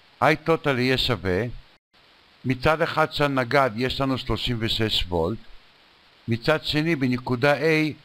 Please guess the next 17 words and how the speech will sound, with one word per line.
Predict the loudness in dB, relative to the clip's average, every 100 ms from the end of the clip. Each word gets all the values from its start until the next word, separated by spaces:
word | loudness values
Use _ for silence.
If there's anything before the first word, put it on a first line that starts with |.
| _
יש | -4 0
לנו | 0 0
שמונה | -2 -2 2 2
עשרה | 2 -2 -4
וולט. | -2 -2 -2 -6 -16 _ _ _
לכן | -4 0 0
הזרם | 0 2 0 0 -2
יזרום | -2 4 4 4 -2 -12 _ -4
ממקור | 0 0 2 2 2
המתח | 2 0 -2
של | -4 -4
שלושים | -4 -4 -4 -2
ושש | -2 -2 -2 -2
וולט | 2 2 2 -2 -18 _ _ -4
לכיוון | -2 0 -2 0 2 2 2 -4
U | 2
A | 2 4 4 2 -2